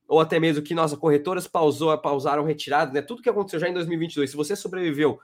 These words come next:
tudo aquilo, isso aqui já é praticamente nada, já estamos até acostumados, e você que é novo, isso é mais do que normal no mercado de cripto. Dois mil e vinte e dois a gente viu o pior sell-off de todos, a pior quebra de empresa no mercado de cripto. Então,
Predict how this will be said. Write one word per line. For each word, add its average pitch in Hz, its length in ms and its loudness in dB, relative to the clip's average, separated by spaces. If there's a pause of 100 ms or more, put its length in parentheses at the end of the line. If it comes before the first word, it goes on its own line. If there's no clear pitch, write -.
(240)
tudo 214 200 0
aquilo, 190 360 0
isso 202 220 -2
aqui 185 260 -6
já 180 140 2
é 175 40 -2
praticamente 170 520 -4
nada, 143 240 4
já 160 160 2
estamos 160 300 -4
até 151 380 -2
acostumados, 151 720 -2
e 143 40 -10
você 147 280 -8
que 170 100 -8
é 147 60 -2
novo, 147 380 -2 (380)
isso 170 200 -4
é 165 60 -2
mais 160 180 2
do 160 60 -4
que 160 80 -8
normal 143 260 4
no 135 80 2
mercado 131 240 0
de 107 80 -6
cripto. 147 200 0
Dois 135 120 4
mil 147 80 6
e 151 40 8
vinte 147 160 2
e - 20 -10
dois 135 140 4
a 135 40 -4
gente 131 160 -6
viu 143 80 0
o 143 100 -8
pior 143 300 2
sell-off 135 680 -2 (360)
de 127 120 -8
todos, 147 220 2
a 135 60 2
pior 156 260 0 (100)
quebra 160 360 -2
de 131 100 -4
empresa 151 380 0
no 156 60 2
mercado 139 380 0
de 135 100 -10
cripto. 127 280 -8
Então, 165 260 -4